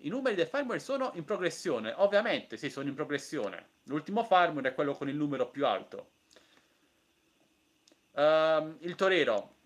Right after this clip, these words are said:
pesarlo con i paraeliche montati, pesano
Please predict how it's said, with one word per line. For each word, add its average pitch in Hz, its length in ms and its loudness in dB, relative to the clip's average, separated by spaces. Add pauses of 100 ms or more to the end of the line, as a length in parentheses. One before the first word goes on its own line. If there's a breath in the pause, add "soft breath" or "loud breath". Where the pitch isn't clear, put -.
(160)
pesarlo 220 380 4
con 185 160 0
i 180 40 -6
paraeliche 202 540 6
montati, 180 560 2
pesano 208 680 2